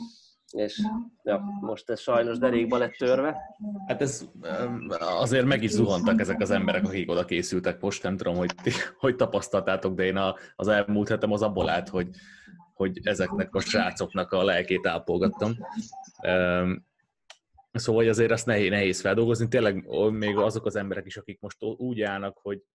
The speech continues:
Speaker 2: hogy, ö, készültek a, a másodosztályúra, és még továbbra is tudnak edzeni, de már önmagában azt, hogy mondjuk a versenyt lefújták például, az, az teljesen megviselte őket, és motivációvesztés, meg minden, az, ö,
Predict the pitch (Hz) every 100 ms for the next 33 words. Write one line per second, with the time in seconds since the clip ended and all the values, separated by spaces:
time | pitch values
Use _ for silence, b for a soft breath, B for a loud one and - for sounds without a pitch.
0 | _ _ 98 95 92 92 95 92 95 95
1 | _ - 104 98 95 - 85 85 80 -
2 | _ - 82 87 - 104 - 107 107 113
3 | 113 b b b b b b b _ _
4 | _ _ _ _ _ _ - 113 113 123
5 | 120 - 113 107 110 - 123 104 - 101
6 | 107 110 117 131 131 107 85 104 110 110
7 | 110 127 104 101 98 98 - 95 90 87
8 | 85 92 90 95 98 90 98 95 92 92
9 | - 87 92 92 95 95 - _ 95 -
10 | - 98 - 90 87 87 85 80 85 90
11 | 80 82 82 87 - 80 - 76 85 92
12 | 92 90 90 87 90 85 87 - 87 -
13 | 87 87 87 85 85 85 87 85 85